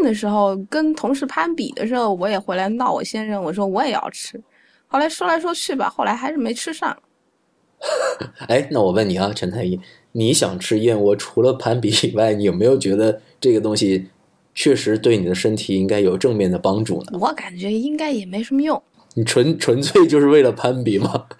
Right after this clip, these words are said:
Speaker 1: 我同事为什么吃呢？是他觉得应该有用，因为他是学中医的，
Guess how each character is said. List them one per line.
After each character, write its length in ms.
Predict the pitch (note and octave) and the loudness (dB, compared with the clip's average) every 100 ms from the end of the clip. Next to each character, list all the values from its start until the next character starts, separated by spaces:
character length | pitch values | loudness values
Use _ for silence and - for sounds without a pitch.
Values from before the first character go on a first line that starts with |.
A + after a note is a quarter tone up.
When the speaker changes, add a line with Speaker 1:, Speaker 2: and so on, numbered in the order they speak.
| A#3 | -2
Speaker 1:
我 80 | C4 | 0
同 200 | B3+ D#4+ | 2 0
事 100 | F#4 A#4 | 2 2
为 120 | G#4 | 4
什 80 | C#4+ | 2
么 100 | C4+ | 2
吃 180 | - | 0
呢？ 180 | D4+ C4+ | 0 0
是 80 | C4 | -2
他 240 | - F#4 | -4 -4
觉 160 | D#4+ F3+ | -2 -2
得 200 | F#3+ F#3 | 0 -2
应 160 | C4+ D#4 | -2 -2
该 160 | D#4 | -2
有 140 | D4 - | -2 -2
用， 180 | G3 G#3 | -2 -2
因 60 | |
为 60 | D4 | -6
他 160 | - | -6
是 60 | F#4+ | -8
学 240 | - G#3+ | -6 -4
中 260 | B3 D#4 D#4+ | -2 -2 0
医 160 | D#4 | 0
的， 140 | D#4 | 0